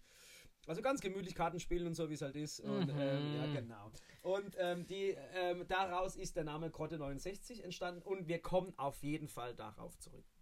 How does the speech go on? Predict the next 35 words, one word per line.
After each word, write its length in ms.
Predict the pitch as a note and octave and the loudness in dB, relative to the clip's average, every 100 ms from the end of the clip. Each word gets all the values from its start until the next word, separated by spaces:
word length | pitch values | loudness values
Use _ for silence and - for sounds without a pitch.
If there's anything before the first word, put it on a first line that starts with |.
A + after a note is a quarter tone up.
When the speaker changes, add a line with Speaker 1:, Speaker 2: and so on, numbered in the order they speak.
| - | -14
Speaker 1:
Wir 160 | A#2 | -12
versprechen 460 | A2+ A2 - G2 G2+ | -12 -14 -14 -16 -14
das. 120 | - - | -8 -2
Speaker 2:
Versprechen 460 | C3+ - B2 B2+ | -2 0 0 -2
wir. 80 | B2 | 0
Speaker 1:
Ganz 220 | A3 C4+ | 2 2
zum 100 | C4 | 0
Schluss, 260 | G#3+ C4+ A3 | 0 0 0
Matze, 320 | A3+ B3 - | 0 0 0
eins 200 | A3 A3+ | 0 -2
wollte 140 | A3 | -4
ich 60 | G3+ | -2
noch 100 | G#3 | 0
erwähnen, 340 | F3+ G3 B3+ | 0 0 -4
und 120 | A3 G3+ | -6 -6
zwar, 300 | F#3 G3+ F3+ | -4 -2 0
weil 140 | F3 | 2
ich 60 | G3+ | 2
hab's 120 | - | 0
beim 100 | F3 | -4
letzten 180 | F3+ F3 | -6 -4
Mal 80 | D#3 | -6
auch 60 | G3 | -4
vergessen, 340 | G3+ G#3+ G#3 | -6 -6 -6
das 140 | E3+ | -6
mache 120 | F#3 G#3 | -4 -4
ich 60 | |
jetzt 100 | G#3+ | -4
aber 120 | G3 | -4
noch 120 | G3 G3 | -6 -4
in 80 | |
die 60 | E3 | -4
letzten 240 | F3 F3 | -4 -6
zwei 200 | E3+ D#3+ | -6 -2
Minuten. 420 | E3 E3+ E3 F3 | 0 0 -2 -4